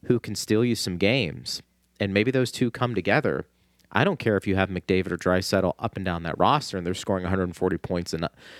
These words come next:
a, a year. And that, that's not gonna matter. You, because I, I think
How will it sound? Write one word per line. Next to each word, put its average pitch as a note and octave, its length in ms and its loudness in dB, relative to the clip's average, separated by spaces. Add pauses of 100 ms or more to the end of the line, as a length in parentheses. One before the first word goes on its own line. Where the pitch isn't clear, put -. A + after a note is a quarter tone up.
(160)
a, - 180 0
a G#2 100 2
year. A#2 280 0 (1200)
And G2 140 -2
that, - 140 -4
that's C3 200 2
not C#3 160 4
gonna F#2 120 0
matter. G#2+ 260 4
You, G#2+ 120 2 (300)
because E3 300 2 (340)
I, D#3 160 4
I D#3 140 6
think F3 400 -2